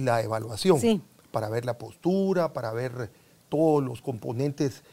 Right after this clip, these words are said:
Speaker 1: fisiológicos que hay. Y para este tipo, la motricidad. ¿Qué tan buena es usted para su motricidad fina o motricidad
Speaker 2: Ah,
Speaker 1: gruesa?
Speaker 2: eso también tiene que ver.
Speaker 1: La otra cosa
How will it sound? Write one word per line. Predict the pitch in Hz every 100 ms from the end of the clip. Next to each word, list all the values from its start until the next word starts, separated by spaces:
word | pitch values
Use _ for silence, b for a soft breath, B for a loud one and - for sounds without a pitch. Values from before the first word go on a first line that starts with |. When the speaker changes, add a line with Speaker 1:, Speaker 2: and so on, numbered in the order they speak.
| b
Speaker 1:
fisiológicos | - 143 - 127 127 131 151 - 123
que | - 131
hay. | 160 254 - b b b b b 202
Y | 208 240
para | - 156 135 135
este | 185 190
tipo, | 202 233 - 277 240 - _
la | - 139 123
motricidad. | 127 117 139 113 - 120 175 160 101 - _ _ _ _ _ _ _
¿Qué | 170
tan | 170 165 151
buena | 180 196
es | 185
usted | 190 - 185
para | 208 180
su | 165
motricidad | 123 117 127 - 127 127
fina | - 180 190
o | 160
motricidad | 123 117 - 127 - 123 117
Speaker 2:
Ah, | 120
Speaker 1:
gruesa? | 147 202 -
Speaker 2:
eso | 214
también | 185 190
tiene | 202 196
que | 196
ver. | 214 202 -
Speaker 1:
La | 131
otra | 127 151 170
cosa | - 202 214 233